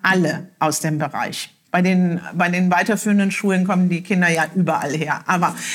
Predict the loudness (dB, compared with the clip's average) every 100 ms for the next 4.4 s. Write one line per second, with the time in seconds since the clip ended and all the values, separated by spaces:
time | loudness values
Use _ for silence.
0 | -4 2 4 4 4 2 2 2 4 4
1 | 4 2 2 2 2 0 0 2 2 2
2 | 2 2 2 2 2 2 0 -2 -2 -2
3 | -4 -8 -10 -16 -16 -4 -4 -2 -2 -2
4 | -4 -2 0